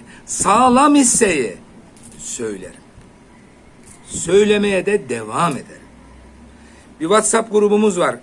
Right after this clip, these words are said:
Katıl ile üye olanları oraya topluyoruz. Orada da hisselerini analiz yapıyoruz. Yanlış hissedeyse "Bu hissen yanlış." diyoruz. "Spek hisselerden uzak dur." diyoruz.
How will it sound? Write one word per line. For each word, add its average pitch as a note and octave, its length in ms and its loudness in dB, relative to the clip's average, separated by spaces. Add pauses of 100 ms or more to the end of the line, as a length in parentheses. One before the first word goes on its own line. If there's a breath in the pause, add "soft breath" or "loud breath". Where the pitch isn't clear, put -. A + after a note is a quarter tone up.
Katıl A#3+ 320 -2
ile G#3+ 220 4
üye E3+ 180 0
olanları C#3+ 480 -2
oraya D3 420 2
topluyoruz. A3+ 580 2 (120)
Orada E3 420 0
da G#3+ 80 0
hisselerini D3+ 680 -4
analiz F3+ 520 -2
yapıyoruz. D4+ 540 0 (300 loud breath)
Yanlış G#3 500 -2
hissedeyse A#3 640 0
"Bu A3 120 2
hissen C#3+ 360 -2 (140)
yanlış." D4+ 560 2
diyoruz. G3 720 4 (1160 loud breath)
"Spek A#3+ 460 0
hisselerden G#3+ 600 2 (100)
uzak G#3 480 0
dur." A#3+ 240 2
diyoruz. C#3 420 -2